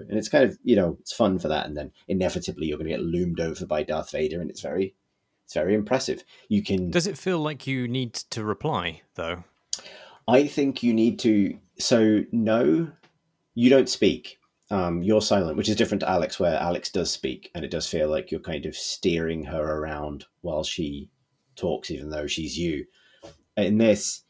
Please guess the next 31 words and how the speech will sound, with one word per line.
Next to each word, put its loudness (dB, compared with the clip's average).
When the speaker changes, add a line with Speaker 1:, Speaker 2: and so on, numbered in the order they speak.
Speaker 1:
you're 4
being 4
acted 0
at, -6
and 2
I 2
think -2
that's -2
the -8
part 2
of -14
it -4
that -6
really 0
reminded -4
me 0
of -2
immersive 0
theatre, 4
like, 2
crucially 4
not 0
interactive -2
theatre, -2
which 2
is, 0
'cause 0
I've 4
worked 4
in -4
that -8